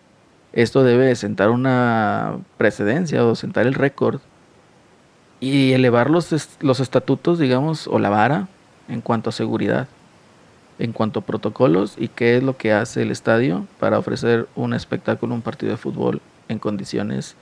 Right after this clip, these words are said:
óptimas y con una seguridad impecable, ¿verdad? Porque si esto no se hace,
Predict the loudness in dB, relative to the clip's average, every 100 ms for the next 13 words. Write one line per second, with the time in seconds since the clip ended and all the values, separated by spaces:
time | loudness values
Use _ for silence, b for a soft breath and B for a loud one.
0 | b b b 0 0 0 -2 -2 -6 -12
1 | _ _ -10 -6 -4 -6 -6 -4 -2 0
2 | 0 -2 -4 -2 2 2 0 -4 -2 -2
3 | -2 -8 -10 -16 _ _ _ -20 -20 -20
4 | -20 -20 -20 -20 -20 -8 -2 2 2 4
5 | 2 2 0 0 2 2 2 0 -2 -4